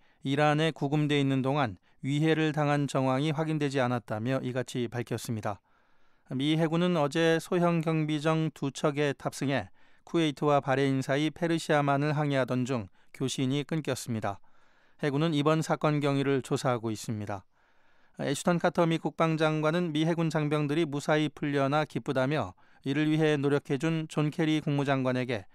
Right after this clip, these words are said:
감사의 뜻을 전했습니다. 케리 장관도 이란에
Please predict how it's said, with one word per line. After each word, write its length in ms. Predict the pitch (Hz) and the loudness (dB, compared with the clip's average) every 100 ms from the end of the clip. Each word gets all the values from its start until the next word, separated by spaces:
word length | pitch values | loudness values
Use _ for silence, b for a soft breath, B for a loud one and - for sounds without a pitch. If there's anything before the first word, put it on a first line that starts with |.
| - | -14
감사의 420 | - 135 139 139 | -4 -2 0 0
뜻을 380 | 127 131 139 127 | 0 -4 -2 -4
전했습니다. 680 | 117 123 120 - 120 110 101 - b b b b b _ | -2 -4 -4 -6 -8 -6 -8 -10 b b b b b _
케리 220 | - 165 | -2 0
장관도 680 | 160 160 156 156 156 170 170 | 2 2 4 2 2 2 2
이란에 520 | 151 151 156 160 104 | 2 2 4 2 -2